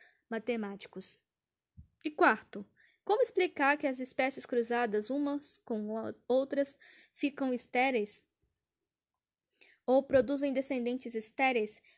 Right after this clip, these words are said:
enquanto que as variedades cruzadas umas com outras ficam fecundas? Discutiremos aqui os dois primeiros pontos. Consagraremos o capítulo seguinte a algumas objeções diversas.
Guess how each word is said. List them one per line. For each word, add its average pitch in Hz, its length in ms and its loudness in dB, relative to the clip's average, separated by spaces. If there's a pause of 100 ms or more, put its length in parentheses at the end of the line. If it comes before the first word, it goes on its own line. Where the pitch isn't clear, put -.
enquanto 294 420 0
que - 320 -4
as 262 140 -2
variedades 262 640 2
cruzadas 240 640 -2
umas 269 320 -2
com 240 220 -2
outras 233 440 0
ficam - 320 -8
fecundas? - 880 -6 (880)
Discutiremos 320 640 -6
aqui 285 380 -6
os 247 100 -12
dois 262 220 -4
primeiros 294 360 -6
pontos. 220 520 -10
Consagraremos 254 720 -8
o 294 60 -10
capítulo 262 440 -6
seguinte 226 600 -4
a 277 80 -4
algumas 277 340 -2
objeções 269 580 0
diversas. 220 600 -4